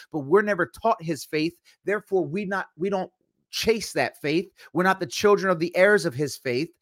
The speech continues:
Like, do you understand how his faith was made complete by his works?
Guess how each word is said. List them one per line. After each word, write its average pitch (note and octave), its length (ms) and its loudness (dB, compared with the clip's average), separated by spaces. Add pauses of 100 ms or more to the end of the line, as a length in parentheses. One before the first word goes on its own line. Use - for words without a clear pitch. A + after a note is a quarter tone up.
(240)
Like, C#3+ 160 0
do D#3 80 -2
you F3+ 100 8
understand F#3+ 420 0
how E3+ 120 2
his D#3 240 -2
faith F3+ 320 0
was D3 120 -2
made D#3+ 280 -2
complete D#3 420 -6
by D3+ 160 2
his C#3 180 -4
works? D3 480 -2